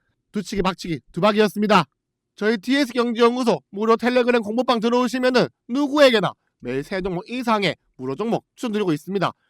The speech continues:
뭐 세 종목이라 적어놨지만 많게는 뭐 일곱 개, 열 개까지 싹 다 추천드리는데 야들이 백 프로 수익이고요. 거기다가 뭐 경제 시황 및 주요 뉴스, 기사, 장전, 장 마감 후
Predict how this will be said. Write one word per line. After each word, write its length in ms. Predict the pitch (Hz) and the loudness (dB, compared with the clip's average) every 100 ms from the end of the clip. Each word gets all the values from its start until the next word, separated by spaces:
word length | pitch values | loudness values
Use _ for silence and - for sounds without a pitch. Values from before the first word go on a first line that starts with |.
| _ | _
뭐 100 | 117 | -16
세 120 | 117 208 | -10 -6
종목이라 320 | 254 254 190 | -4 -2 -2
적어놨지만 540 | 220 208 190 233 190 - _ - | 0 -2 -2 0 0 -2 _ -10
많게는 340 | 147 175 190 | -10 -8 -6
뭐 120 | 135 - | -6 -6
일곱 220 | 240 233 | -4 -4
개, 160 | 160 120 _ - | -6 -10 _ -2
열 200 | 240 269 | 4 4
개까지 520 | 240 269 - 233 226 - _ _ | 4 -2 0 0 0 -4 _ _
싹 260 | 127 135 - | -12 -12 -12
다 80 | 175 | -14
추천드리는데 600 | 208 208 233 208 208 139 _ _ - | -8 -4 0 2 0 -2 _ _ -4
야들이 320 | 196 208 196 | -2 -2 0
백 240 | 233 247 | 2 0
프로 200 | - 254 | 0 -2
수익이고요. 500 | 226 277 208 165 151 - _ _ _ - | 0 -2 -2 -2 -2 -4 _ _ _ -6
거기다가 300 | 196 165 151 | -4 -2 -4
뭐 140 | 127 _ _ _ | -6 _ _ _
경제 360 | 147 143 156 | -10 -6 -6
시황 340 | 170 233 226 226 | -2 0 0 0
및 180 | 160 - _ _ - | -2 -2 _ _ -12
주요 240 | 220 233 | -2 0
뉴스, 380 | 233 269 214 131 - | 2 0 -2 -4 -6
기사, 340 | 170 190 127 _ _ | -4 -2 -4 _ _
장전, 440 | - 165 202 226 180 | -10 -6 -2 0 -2
장 220 | 180 185 | -6 -2
마감 260 | 156 175 | 0 0
후 100 | 175 | -2